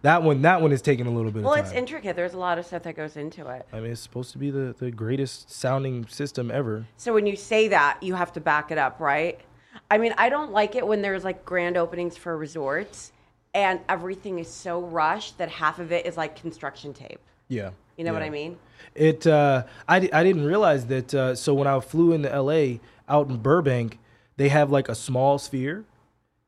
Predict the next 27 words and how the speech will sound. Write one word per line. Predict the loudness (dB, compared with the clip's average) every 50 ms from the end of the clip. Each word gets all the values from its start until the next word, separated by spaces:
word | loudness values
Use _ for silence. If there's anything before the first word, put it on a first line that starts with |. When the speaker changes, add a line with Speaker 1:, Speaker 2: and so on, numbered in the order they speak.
| _ -6
Speaker 1:
and, | -2 0 2 2 2 2 2 2
um, | 2 2 2 2 2
they're | 2 2 2
bringing | 2 4 2 2 4 4 2 0 -2
all | -2 2 4 4 4 4
the | 4 2
different | 2 2 2 0 0 -2 -2
people | -2 -4 -2 0 0
that | 0
are | 0 0
gonna | -2 -2 -2
have | -2 -2 -2 -2
residencies | -2 -2 -2 -2 -6 -8 -8 -8 -8 -8 -8 -8 -12 -16 -20 _ _ _ _ _ _ _ _ _ _ _
to | 0 0 0
perform | 0 0 -2 -4 -2 0 2 4 4 4 4 2 0 -2
in | -4 -4 -2 -2 -2
this | -2 -4 -6
small | -6 -4 -2 0 0 0 0
Sphere | -2 -6 -4 0 2 2 2 2 0
so | -2 -4 -4
they | -4 -4
can | -4 -4 -4 -4
get | -4 -6 -6
used | -6 -6 -6 -6 -8 -10 -8
to | -6 -4 -2 -2 -2
the | -4 -6 -6 -8
acoustics | -6 -4 -4 -4 -4 -4 -4 -4 -4 -4 -4 -8 -16